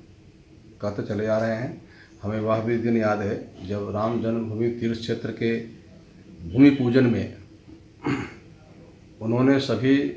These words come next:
संतों को दंडवत प्रणाम किया था, लेट करके प्रणाम किया था। तो आज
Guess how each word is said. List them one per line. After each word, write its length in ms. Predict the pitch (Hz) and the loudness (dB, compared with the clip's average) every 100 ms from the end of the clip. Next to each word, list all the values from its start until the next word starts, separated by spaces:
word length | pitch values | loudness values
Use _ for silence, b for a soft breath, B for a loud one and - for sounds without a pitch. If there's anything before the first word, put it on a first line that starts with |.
| - 104 | -10 -8
संतों 440 | 113 113 113 127 | -2 -2 0 -2
को 180 | 143 135 | 0 0
दंडवत 640 | 101 120 117 113 135 147 | 0 0 2 2 2 2
प्रणाम 280 | - 104 98 | 0 0 0
किया 240 | - 85 85 | -2 -6 -8
था, 240 | - - - - - - - - - - - - - | -12 -16 -18 -20 -20 -18 -20 -20 -20 -20 -20 -14 -4
लेट 380 | 95 120 143 - | 2 6 4 4
करके 200 | 123 113 | -2 -2
प्रणाम 260 | 113 107 95 | 0 0 -2
किया 240 | 98 92 82 | -2 -4 -4
था। 160 | - - - - - - - - - - - - - - - - - - - - - - - | -8 -14 -18 -20 -20 -20 -20 -20 -20 -20 -20 -20 -20 -20 -20 -20 -20 -20 -20 -18 -18 -20 -10
तो 60 | - | 0
आज 300 | 92 107 120 | 2 4 0